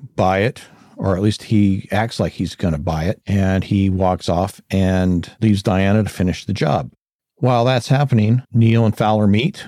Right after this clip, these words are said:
and Fowler gives him the paperwork, and Neil gives Fowler the box. Neil says, "Look, I just wanna make sure that this is legit, that it's, everything is going to be as you said. I, I need promises."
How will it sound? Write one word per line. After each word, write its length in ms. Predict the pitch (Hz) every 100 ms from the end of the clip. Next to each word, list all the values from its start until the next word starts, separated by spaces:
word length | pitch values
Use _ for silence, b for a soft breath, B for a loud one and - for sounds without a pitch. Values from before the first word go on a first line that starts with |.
| -
and 380 | 113 107 104 101
Fowler 400 | - 95 107 113
gives 320 | 110 107 -
him 380 | 113 104 104 101 110
the 320 | 104 98 92
paperwork, 600 | 110 110 131 127 143 143
and 500 | - 104 101 98 98
Neil 260 | 104 107 110
gives 360 | 107 98 98
Fowler 420 | - 120 123 117 117
the 100 | 117
box. 520 | 139 - - - - _ _ -
Neil 160 | 120
says, 240 | - 113 113
"Look, 220 | 117 95
I 100 | 101
just 200 | 101 113
wanna 160 | 104
make 140 | 107 101
sure 180 | 131 107
that 160 | 101
this 180 | 107 -
is 300 | 104 - -
legit, 440 | 110 98 131 131 -
that 180 | - 87
it's, 180 | 82 -
everything 320 | 113 107 113
is 140 | 107 95
going 180 | 113 110
to 60 |
be 200 | 110 113
as 300 | - 107 101
you 80 | 120
said. 440 | - 143 127 117 -
I, 160 | 107
I 180 | 92 110
need 240 | 113 110 -
promises." 580 | 127 127 - 64 -